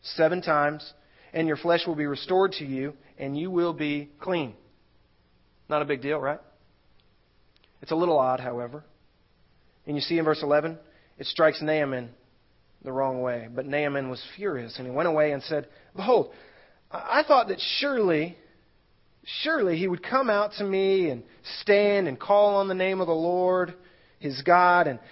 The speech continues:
and wave his hand all over the place and, and cure the leprosy." Y-, you see what Naaman, see the heart of Naaman? He wanted to come. Uh, probably doesn't even get off his horse.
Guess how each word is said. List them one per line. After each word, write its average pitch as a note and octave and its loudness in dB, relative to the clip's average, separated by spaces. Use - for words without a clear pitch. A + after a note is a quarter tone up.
and C#3 -8
wave G3+ 6
his F3+ -6
hand F#3 0
all F3 6
over E3+ 2
the E3 -2
place E3 0
and, C3+ -6
and D#3 -8
cure A#3+ 2
the F#3+ 2
leprosy." D3 -2
Y-, E3 -8
you E3+ -8
see A3+ -8
what G3+ -2
Naaman, F3+ -4
see G3 -8
the E3 -4
heart D#3+ -2
of C#3 -4
Naaman? C#3+ -6
He D#3+ -6
wanted C#3+ -2
to - -12
come. G3 0
Uh, C3 -4
probably F#3 6
doesn't F3 4
even D#3+ -2
get D#3 2
off D3+ 4
his C3+ -8
horse. C#3 -6